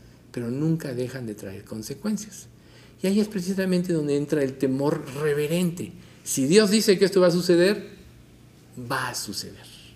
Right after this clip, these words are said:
Si Dios dice que quites de tu vida todos los falsos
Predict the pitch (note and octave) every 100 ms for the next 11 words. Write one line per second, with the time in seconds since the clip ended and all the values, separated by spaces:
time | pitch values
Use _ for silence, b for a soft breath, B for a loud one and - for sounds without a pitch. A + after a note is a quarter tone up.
0 | - B B B B - E3+ G#3+ A3+ A3
1 | F#3+ E3 - G#3 F#3+ D#3 - D#3+ F3 E3+
2 | D3+ D#3+ E3 D3+ C3+ - D#3+ D#3 D3 -